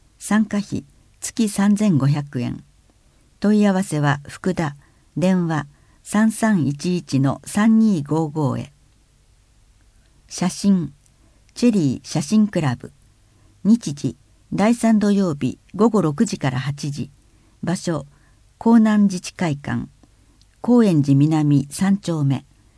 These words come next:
参加費、入会金三千円、月千五百円。問い合わせは、久保山。電話、ファックスとも、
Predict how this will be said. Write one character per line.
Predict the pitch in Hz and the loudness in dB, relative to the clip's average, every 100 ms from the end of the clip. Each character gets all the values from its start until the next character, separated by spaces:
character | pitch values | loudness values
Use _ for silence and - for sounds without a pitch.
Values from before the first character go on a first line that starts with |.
| _ _ _ | _ _ _
参 | - 214 214 | -4 0 0
加 | 202 | -2
費、 | 202 131 - _ _ _ - | -4 -8 -8 _ _ _ -2
入 | 180 226 | 2 2
会 | 240 220 | 2 -2
金 | 208 180 180 160 - | -2 -4 -4 -4 -10
三 | - 185 190 | -4 0 0
千 | 190 170 160 | 0 -2 0
円、 | 147 127 - _ _ _ | 0 -2 -6 _ _ _
月 | - - 226 | -18 -4 -4
千 | 202 208 214 | 0 2 4
五 | 202 | 4
百 | 190 - 135 | 2 -2 -6
円。 | 117 - _ _ _ _ _ _ - | -4 -6 _ _ _ _ _ _ -4
問 | 208 214 | 0 2
い | 202 | 2
合 | |
わ | 185 | 0
せ | - 160 | -4 -2
は、 | 147 - - | -2 -2 -6
久 | - 165 | -8 0
保 | 202 | 2
山。 | 196 151 135 - _ _ _ _ | 2 0 -2 -4 _ _ _ _
電 | 151 196 214 | 0 2 4
話、 | 196 185 - | 2 -2 -4
フ | 233 | -8
ァ | |
ッ | |
ク | 233 | -6
ス | - - | -12 -6
と | 147 | -2
も、 | 147 143 | 0 0